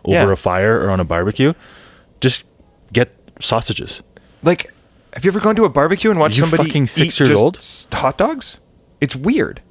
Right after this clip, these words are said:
Speaker 1: You're six years old.
Speaker 2: Yeah, you are six.
Speaker 1: You must be six years old.
Speaker 2: Exactly.
Speaker 1: Because
Speaker 2: The
Speaker 1: you're buying hot dogs.
Speaker 2: The reason
Speaker 1: You're
Speaker 2: hot
Speaker 1: buying
Speaker 2: dogs
Speaker 1: Oscar Mayer
Speaker 2: exist
Speaker 1: hot dogs.
Speaker 2: is so that you don't have to make a thousand burgers at a barbecue. It's like you could throw a bunch of hot dogs in there, and then everyone's gonna have one and,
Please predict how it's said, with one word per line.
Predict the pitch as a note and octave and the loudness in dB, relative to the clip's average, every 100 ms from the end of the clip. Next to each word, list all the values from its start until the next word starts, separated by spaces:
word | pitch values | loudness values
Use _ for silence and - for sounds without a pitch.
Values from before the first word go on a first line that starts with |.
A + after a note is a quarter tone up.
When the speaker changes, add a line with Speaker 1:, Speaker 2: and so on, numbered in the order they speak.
| - | -6
Speaker 1:
You're | G#2+ | -2
six | - E3 - | 0 -2 0
years | D3 G#2+ | 0 2
old. | F#2+ - - | 0 -4 -4
Speaker 2:
Yeah, | G4+ E3+ - | -2 -2 -2
you | F3 A3 | 2 2
are | G#3+ | 2
six. | - A#2 | 0 2
Speaker 1:
You | C3+ | 4
must | C#3 - | 2 2
be | A#2 | -2
six | - A2 | -2 -2
years | A2+ G#2+ | 0 2
old. | B2 | 2
Speaker 2:
Exactly. | D#3 C#3 G#2 C#2+ | 2 -2 -4 -4
Speaker 1:
Because | - A#2+ | 0 2
Speaker 2:
The | A2 | 2
Speaker 1:
you're | G#2+ | 2
buying | A2 F#2+ | 2 0
hot | F#2+ | -2
dogs. | - - B2+ | -4 -6 0
Speaker 2:
The | D#3 | 2
reason | D#3 A#3 G#3 F#3+ | 4 2 2 2
Speaker 1:
You're | |
Speaker 2:
hot | D3 F3+ | 2 2
Speaker 1:
buying | - | 4
Speaker 2:
dogs | D3+ B2+ | 4 4
Speaker 1:
Oscar | C3 A#2+ | 2 2
Mayer | A2 D3+ | 2 2
Speaker 2:
exist | G2+ E2+ E2 | 2 -2 -6
Speaker 1:
hot | - | -8
dogs. | - - - | -12 -20 -2
Speaker 2:
is | C#3+ C3+ | 0 2
so | - D#3 | 2 2
that | C#3+ B2+ | 2 0
you | C3 | 0
don't | A#2 C#3+ | 2 0
have | C#3 C#3 | 0 -2
to | - | 0
make | B2+ B2 - | 0 0 -2
a | B2 | -6
thousand | - - A2+ A2+ A2 A2 | -6 -2 0 0 0 -2
burgers | G#2 A2+ G#2 G2+ | 2 2 2 0
at | G#2 | -2
a | F#2+ | -2
barbecue. | G2 F#2+ - - - - | -2 -2 -6 -10 -14 -4
It's | B2 | -2
like | C#3+ C3 | 0 0
you | C3+ | 0
could | C3+ | -2
throw | B2+ D#3 | 4 4
a | |
bunch | C3 C3+ C3+ | 4 0 0
of | B2 | 0
hot | B2 | 0
dogs | - C#3+ C3+ | 2 2 2
in | D3+ | 0
there, | D#3+ G3 | 0 0
and | E3+ | 0
then | D3+ | 2
everyone's | F3+ F#3+ E3+ | 2 2 0
gonna | C#3+ A2+ | 0 0
have | G#2+ G#2+ | -2 -2
one | A#2 A#2+ | 0 0
and, | - A2 G#2+ | 0 -4 -4